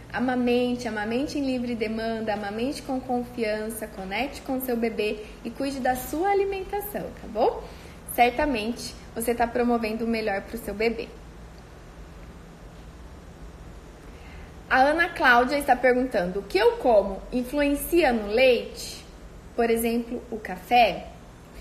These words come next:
Ótima pergunta também. Vamos esclarecer, então,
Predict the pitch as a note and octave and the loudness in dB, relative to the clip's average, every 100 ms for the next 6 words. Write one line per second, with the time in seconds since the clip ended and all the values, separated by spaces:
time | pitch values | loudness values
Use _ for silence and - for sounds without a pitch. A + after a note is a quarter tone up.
0 | - - - - - - C#4 E4+ - E4 | -16 -18 -18 -18 2 8 8 6 0 -6
1 | D#4 D4 C#4 C#4 C#4+ C4+ D4+ D#4+ E3+ F3+ | 0 0 2 0 0 0 0 2 0 2
2 | A#3 D4 D4 C#4+ - C#4 C4 C#4 - A3 | 2 2 0 -4 0 2 2 0 -2 -2
3 | A3 A#3 - | -2 -2 -2